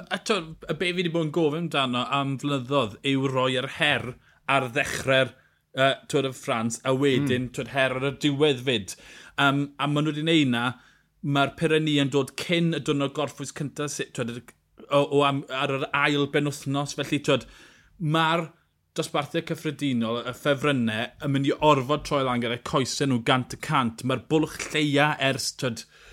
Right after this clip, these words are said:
Speaker 1: blynyddoedd rhwng y Giro a'r Tour de France, felly, t'wod, dyw e ddim yn bosib pontio rhwng y ddoi, felly bydd rhaid nhw ddewis yn dim mynd am y Giro, yn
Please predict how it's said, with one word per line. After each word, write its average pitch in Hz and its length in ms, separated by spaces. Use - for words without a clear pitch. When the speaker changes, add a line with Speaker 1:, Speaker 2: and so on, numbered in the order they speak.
Speaker 1:
blynyddoedd 147 800
rhwng 139 280
y 123 80
Giro 131 480
a'r 127 240
Tour 135 160
de 127 80
France, 131 400
felly, 123 400
t'wod, 113 300
dyw 139 240
e 139 80
ddim 147 80
yn 147 100
bosib 151 320
pontio 143 460
rhwng 135 180
y 131 80
ddoi, 131 220
felly 131 160
bydd 131 100
rhaid 127 140
nhw 127 100
ddewis 127 480
yn 123 140
dim 135 100
mynd 131 160
am 127 140
y - 80
Giro, 127 320
yn 131 80